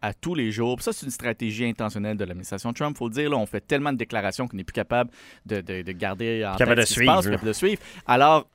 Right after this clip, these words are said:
Speaker 1: il y a beaucoup de mes amis qui, qui, puis dont des amis, comme je dis, que, comme je dis souvent, qui ont voté républicain pour des raisons que je suis pas d'accord, mais que je peux comprendre, qui regardent ça et disent, « Hein, quoi ? Ça, c'est, je,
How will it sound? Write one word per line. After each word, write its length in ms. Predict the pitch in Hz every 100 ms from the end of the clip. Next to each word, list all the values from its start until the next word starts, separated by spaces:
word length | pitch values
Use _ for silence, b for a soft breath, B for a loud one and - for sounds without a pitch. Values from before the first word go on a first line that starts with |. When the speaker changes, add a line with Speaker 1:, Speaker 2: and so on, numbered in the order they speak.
| _
Speaker 1:
il 240 | 170 196
y 60 | 160
a 40 |
beaucoup 200 | 147 160
de 60 | 277
mes 180 | 156 113
amis 200 | 110 359
qui, 260 | - 110 -
qui, 240 | - 107
puis 140 | -
dont 260 | 127 151 269
des 160 | 196 139
amis, 220 | 139 208
comme 160 | 233 113
je 80 | 135
dis, 220 | 117 -
que, 160 | - 107
comme 180 | 110
je 40 | 101
dis 60 | 107
souvent, 200 | 156 202
qui 120 | -
ont 80 | 104
voté 400 | 101 123 - 214
républicain 480 | 120 - 101 131 180
pour 120 | 104
des 60 |
raisons 220 | 95 98 113
que 80 |
je 60 | 98
suis 80 | -
pas 160 | -
d'accord, 420 | 92 - 190 202 147
mais 220 | 127 135
que 200 | - 107
je 100 | -
peux 120 | 107
comprendre, 420 | 107 123 190 156 - B B B
qui 80 | 123
regardent 220 | 107 113
ça 80 | 175
et 40 |
disent, « 160 | 110 -
Hein, 180 | 156 214
quoi ? 360 | - 127 123 247
Ça, 180 | - 110
c'est, 240 | - 113 104
je, 160 | 110 131